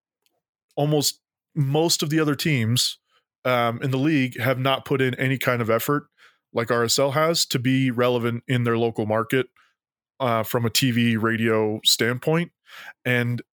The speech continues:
that's who benefits from this, is all those other teams that haven't put any kind of effort into a local production.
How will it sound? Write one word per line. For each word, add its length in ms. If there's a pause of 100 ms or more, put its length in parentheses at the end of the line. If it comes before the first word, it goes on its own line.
(280)
that's 240
who 100
benefits 460
from 180
this, 420 (520)
is 300
all 200
those 160
other 160
teams 300
that 120
haven't 360
put 140
any 160
kind 180
of 80
effort 300
into 200
a 40
local 260
production. 560